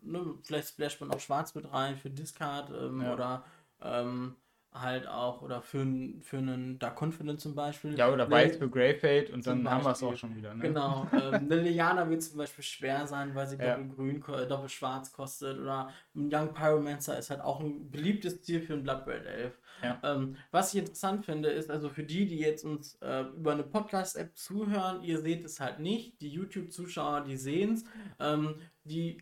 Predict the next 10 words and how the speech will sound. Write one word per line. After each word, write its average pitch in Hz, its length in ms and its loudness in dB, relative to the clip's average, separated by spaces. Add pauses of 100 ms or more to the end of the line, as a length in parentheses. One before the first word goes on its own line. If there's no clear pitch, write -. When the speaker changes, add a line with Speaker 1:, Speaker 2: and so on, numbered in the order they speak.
Speaker 1:
Kartenversion, 160 540 -2
die 151 100 -2
Niklas 170 380 -2
reingepackt 160 580 -2
Speaker 2:
Ja. 175 60 -2
Speaker 1:
hat, 170 120 -4
das 160 160 -8
ist 160 220 -10
die, 165 320 0
ähm, 143 520 -2